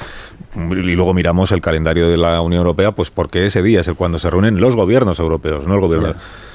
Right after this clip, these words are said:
Speaker 1: Diecinueve de septiembre. Ese es el día en el que Espa-, eh, Pedro Sánchez tiene la oportunidad de mostrar cuánto pesa en Europa. Bueno,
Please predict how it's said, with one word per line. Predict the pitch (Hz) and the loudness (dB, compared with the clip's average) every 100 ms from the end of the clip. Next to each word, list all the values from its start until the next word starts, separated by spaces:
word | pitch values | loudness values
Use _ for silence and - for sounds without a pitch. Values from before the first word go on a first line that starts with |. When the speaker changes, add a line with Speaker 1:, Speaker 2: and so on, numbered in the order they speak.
| - | -8
Speaker 1:
Diecinueve | 95 95 95 98 135 | 0 2 2 4 4
de | |
septiembre. | 113 85 78 71 69 | 2 -2 -6 -10 -10
Ese | - 107 117 | -6 -2 0
es | |
el | 101 | 0
día | 107 113 | 2 4
en | |
el | 107 | 4
que | 98 92 | 2 -2
Espa-, | - 87 | 0 0
eh, | 104 113 110 | 0 -2 0
Pedro | 110 104 | 2 2
Sánchez | 131 110 107 | 0 0 0
tiene | 131 120 | 2 2
la | 98 | 2
oportunidad | 101 107 107 | 0 0 2
de | |
mostrar | 101 - 127 | 2 2 -2
cuánto | - 127 120 | 2 0 0
pesa | 104 113 98 | 0 0 0
en | |
Europa. | 85 80 82 - - - - - - - | -2 -4 -8 -14 -20 -20 -20 -20 -16 -4
Bueno, | 92 117 | 0 2